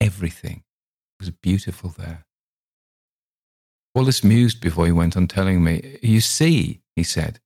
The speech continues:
with the doubtful inflection of a man who pauses at incredible things,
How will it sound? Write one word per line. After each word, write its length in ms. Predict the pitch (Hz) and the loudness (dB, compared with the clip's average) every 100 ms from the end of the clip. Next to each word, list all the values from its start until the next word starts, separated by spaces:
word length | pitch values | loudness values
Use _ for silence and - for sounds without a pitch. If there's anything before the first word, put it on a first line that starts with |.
| _ _ _ - | _ _ _ -8
with 120 | 95 | -6
the 60 | 85 | -6
doubtful 680 | 90 92 95 - - 95 82 | -6 -2 -2 -4 -6 -4 -2
inflection 580 | 82 - 85 85 - 80 | -2 -4 -6 -6 -4 -4
of 120 | 78 | -2
a 60 | |
man 400 | 78 82 80 80 | -2 -2 -2 -6
who 120 | 80 - - | -10 -16 -8
pauses 560 | 90 90 85 80 76 | -2 0 -2 -6 -8
at 160 | 80 80 | -10 -8
incredible 500 | 82 - 82 80 82 | -8 -8 -10 -6 -10
things, 520 | - 92 82 80 - | -4 0 0 -2 -6